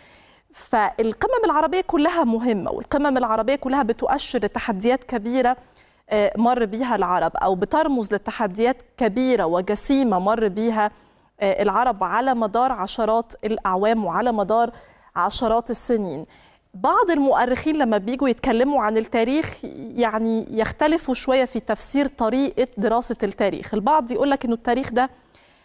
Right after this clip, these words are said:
ماشي في مسار واحد وإنه الأحداث فيه تعيد نفسها باستمرار وتعيد إنتاج نفسها طول الوقت،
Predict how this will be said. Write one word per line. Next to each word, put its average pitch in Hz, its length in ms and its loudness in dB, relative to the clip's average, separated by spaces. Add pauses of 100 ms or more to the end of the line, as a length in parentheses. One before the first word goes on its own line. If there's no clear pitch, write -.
ماشي 269 300 0
في 262 160 0
مسار 240 420 2
واحد 202 400 0
وإنه 240 240 2
الأحداث 254 580 -2
فيه 254 240 0
تعيد 214 400 0
نفسها 220 440 0
باستمرار 208 640 0
وتعيد 214 460 -2
إنتاج 220 460 -2
نفسها 220 420 0
طول 269 300 -2
الوقت، 233 300 0